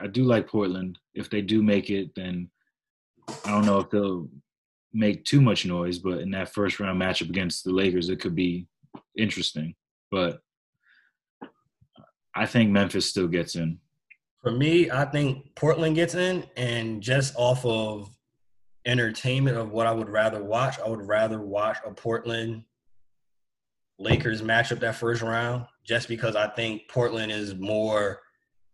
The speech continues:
Speaker 2: how their roster is set up is more of a threat because they got a better bench. It's more of a threat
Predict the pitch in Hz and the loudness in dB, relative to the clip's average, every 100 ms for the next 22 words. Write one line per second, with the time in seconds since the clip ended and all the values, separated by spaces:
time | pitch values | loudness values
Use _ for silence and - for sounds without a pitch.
0 | - 127 117 117 101 104 117 - 110 104 | -2 0 2 2 2 6 6 4 0 0
1 | 107 101 90 - _ _ _ _ _ - | 0 0 -2 -6 _ _ _ _ _ -20
2 | - 107 104 101 98 113 117 117 110 107 | -8 -6 -6 2 4 4 4 4 2 0
3 | 104 104 101 92 - - 117 131 - - | -2 -4 -2 -6 -2 2 4 2 0 -6
4 | _ _ _ _ _ _ _ _ _ _ | _ _ _ _ _ _ _ _ _ _
5 | - 113 117 104 110 107 98 92 98 92 | -14 -6 -2 -2 2 2 2 -2 -2 -2
6 | 90 123 135 135 135 - - 113 120 120 | 0 4 6 4 0 -6 -8 -6 -4 -2
7 | 123 120 104 95 113 113 | 0 0 -2 -6 -2 0